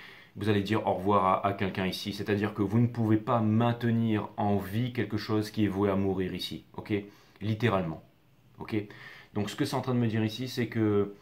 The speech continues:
vous allez devoir prendre une décision qui est difficile. C'est un moment qui est difficile, c'est pas censé, censé être un moment qui est facile. Mais, euh, de vous-même, vous allez vous dire, euh, « Je ne cherche plus à convaincre qui que ce soit et, euh,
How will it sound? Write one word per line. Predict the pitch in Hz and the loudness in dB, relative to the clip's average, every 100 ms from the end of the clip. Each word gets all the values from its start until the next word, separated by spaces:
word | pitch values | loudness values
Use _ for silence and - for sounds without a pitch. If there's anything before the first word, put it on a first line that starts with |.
| - - | -20 -4
vous | 101 | 2
allez | 110 | 4
devoir | 110 110 113 - | 4 2 0 -2
prendre | - 113 110 | -4 0 2
une | 107 | 2
décision | 107 107 104 113 | 2 -2 -2 -2
qui | 110 | 0
est | |
difficile. | 101 113 113 113 - 131 143 | 0 -2 -4 -4 -2 -2 -2
C'est | - 113 | -4 -4
un | 107 | 0
moment | 107 110 | 2 2
qui | 107 | 0
est | |
difficile, | 107 101 107 113 139 | -2 -2 -6 -6 -8
c'est | - - | -8 -6
pas | 113 | -6
censé, | 110 98 110 107 - - - | -4 -4 -4 -6 -10 -20 -18
censé | - 110 - | -8 -6 0
être | 113 110 | 0 2
un | |
moment | 107 110 107 | 4 4 2
qui | 110 | 0
est | |
facile. | - 101 - 139 160 - - - - - - - _ _ _ | 0 -2 0 -2 -2 -6 -20 -20 -20 -20 -20 -20 _ _ _
Mais, | 120 113 117 117 - | 0 2 4 2 0
euh, | 107 104 | 0 0
de | 110 117 | 2 2
vous-même, | 110 120 147 | 4 4 4
vous | 131 | 2
allez | 117 110 | 4 2
vous | 104 | 2
dire, | 104 120 147 - - | -2 -2 -4 -6 -2
euh, « | 107 101 101 - | 2 2 0 -6
Je | - 110 | -8 -2
ne | 113 | 0
cherche | 110 120 - | 0 -2 -4
plus | 135 135 | 0 0
à | |
convaincre | 123 117 120 117 104 | 2 4 4 2 -2
qui | 101 123 | -4 -6
que | |
ce | - | -4
soit | 107 117 123 151 - | -4 -2 0 -2 -2
et, | - 107 | 0 4
euh, | 104 104 | 4 4